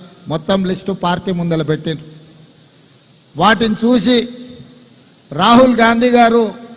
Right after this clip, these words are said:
"నా గ్రూపు కూడా మంత్రి కావాలి కదా" అని బోస్రాజ్ గారి పేరు రాహుల్ గాంధీ గారు రాసింది.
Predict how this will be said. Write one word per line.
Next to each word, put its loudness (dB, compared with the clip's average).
"నా 2
గ్రూపు 0
కూడా 2
మంత్రి 0
కావాలి 4
కదా" 2
అని 0
బోస్రాజ్ 0
గారి 0
పేరు 0
రాహుల్ 4
గాంధీ 0
గారు 0
రాసింది. -2